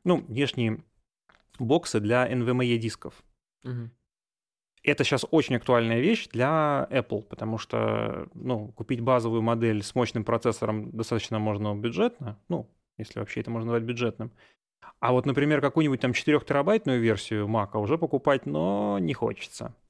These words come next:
Speaker 2: Да, потому что там за пространство наценка идет, как за отдельное устройство, же, по сути.
Speaker 1: Ну, по факту, да. Ну, то есть, как бы, если купить восьмитерабайтную версию, ты полу-, получается, платишь фактически от базовой версии две цены.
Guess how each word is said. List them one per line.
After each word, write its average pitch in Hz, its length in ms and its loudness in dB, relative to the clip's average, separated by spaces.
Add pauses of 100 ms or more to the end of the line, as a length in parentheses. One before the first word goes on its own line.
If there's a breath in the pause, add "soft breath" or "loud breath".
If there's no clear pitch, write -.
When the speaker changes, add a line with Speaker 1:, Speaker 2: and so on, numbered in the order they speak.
(180)
Speaker 2:
Да, 117 200 -8
потому 107 160 -14
что - 100 -18
там 123 80 -2
за 117 80 -4
пространство 131 560 -4
наценка 117 400 -8
идет, 104 160 -8
как 110 220 -8
за 107 640 -4 (500 soft breath)
отдельное 113 440 -2
устройство, 107 540 -8
же, - 360 -14 (220)
по - 80 -18
сути. - 340 -18 (260)
Speaker 1:
Ну, 147 160 0
по 208 140 0
факту, - 320 0
да. 107 300 0 (200)
Ну, 190 60 4
то 196 40 10
есть, 170 120 4
как 131 160 4
бы, 123 180 4
если 123 280 2
купить 127 320 0
восьмитерабайтную 123 720 2
версию, 160 300 2
ты 104 80 -6
полу-, 120 240 0
получается, 131 560 -2
платишь 151 320 0
фактически - 640 -4 (720 loud breath)
от 104 280 -4
базовой 107 380 2
версии 110 560 0 (460)
две 123 160 2
цены. 104 340 -6